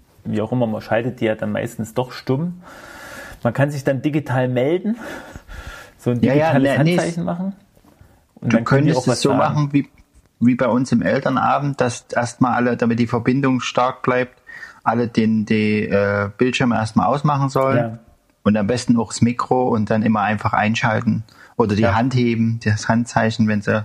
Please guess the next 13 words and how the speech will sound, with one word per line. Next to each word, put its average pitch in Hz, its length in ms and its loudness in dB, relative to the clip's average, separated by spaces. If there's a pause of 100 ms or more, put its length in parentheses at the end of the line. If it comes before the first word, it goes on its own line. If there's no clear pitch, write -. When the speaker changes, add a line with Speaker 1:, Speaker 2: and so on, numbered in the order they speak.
(140)
Speaker 2:
reden 104 240 0
wollen. 104 280 -2 (360)
Speaker 1:
Ja. 123 260 -2
Speaker 2:
Das - 200 -4
klappt 120 260 -2
eigentlich 113 240 0
ganz 107 220 -2
gut, 117 200 0
wenn 101 140 2
sich, - 380 -4 (2250)
ja. 98 380 0 (2250)
Nö, 202 320 2 (680)
genau. 101 460 0